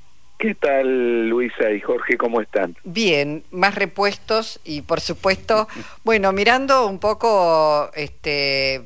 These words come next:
Speaker 2: en algún momento se había especulado, feriado cambiario, etcétera, etcétera. Nada de eso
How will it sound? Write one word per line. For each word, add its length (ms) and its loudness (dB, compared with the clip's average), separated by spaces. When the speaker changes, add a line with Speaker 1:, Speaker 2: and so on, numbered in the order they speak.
Speaker 2:
en 380 -10
algún 200 -2
momento 360 -4
se 80 -4
había 140 0
especulado, 840 4
feriado 960 0
cambiario, 1080 2
etcétera, 420 -8
etcétera. 560 0
Nada 420 4
de 120 0
eso 480 2